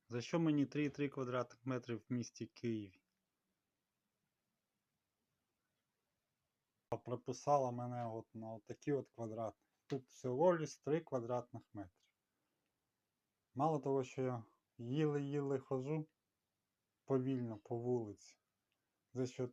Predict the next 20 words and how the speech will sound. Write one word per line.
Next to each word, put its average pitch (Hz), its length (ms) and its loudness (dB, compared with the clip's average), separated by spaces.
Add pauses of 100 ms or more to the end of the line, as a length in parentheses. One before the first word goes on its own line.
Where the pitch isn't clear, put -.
(840)
той, 139 140 4
що 131 240 -2
бігав 123 500 0
і 110 240 -6
носив 131 420 -2
по 127 100 -4
дев'яносто 120 560 -2
кг 117 420 -2 (180)
на 117 100 -4
собі, 107 480 -8 (800)
так - 220 -8
мене 151 200 4
держава 139 500 2
ще 127 180 -2
й 123 80 4
прописала 123 720 -4
на 110 60 -8
такі - 300 -18
квадратні 107 540 -12
метри. 101 340 -12